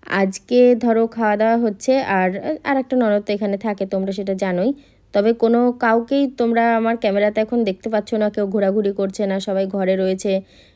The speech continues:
কি অন্য কোথাও রয়েছে, সেটা আমি পরে তোমাদেরকে জানিয়ে দেবো কী জন্য কেউ ক্যামেরায় নেই আমার কাছে।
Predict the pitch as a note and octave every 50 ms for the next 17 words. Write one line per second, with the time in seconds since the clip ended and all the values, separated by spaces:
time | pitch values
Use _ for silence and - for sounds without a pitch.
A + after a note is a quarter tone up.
0 | _ _ - A3 A3 A3 A3+ A3+ A#3 A3 A#3 A3+ A#3+ A#3+ A3 G#3+ G#3+ A3 G#3+ G#3
1 | G#3+ A#3+ A3 A3 - A3+ G#3+ A3+ A3 G#3+ G#3+ G#3+ G#3+ G#3+ G#3+ G#3+ - G#3 F#3 F#3+
2 | G3+ G#3 G#3 G#3 G3+ F#3+ F#3 F#3+ F#3+ F#3+ G#3 G3 G3+ F#3 F#3 F#3 F#3 F#3 G3 G3+
3 | A3 A3 - G#3+ F#3+ G3 F#3+ F#3+ F#3+ G3 F#3+ G3 G3 F#3+ F#3+ G3 F3+ F#3 F#3 F#3+
4 | F#3+ F#3+ F#3+ F#3+ F#3+ G#3 A3+ A3 G3+ F#3 F3+ F3+ - G3 F#3+ - C#4 E4+